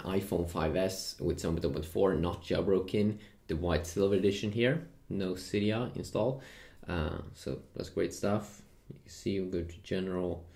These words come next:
about seven point one four versus this iPhone here,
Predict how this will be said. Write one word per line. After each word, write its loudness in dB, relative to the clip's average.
about 4
seven -4
point -2
one -6
four 4
versus -2
this 4
iPhone -2
here, 2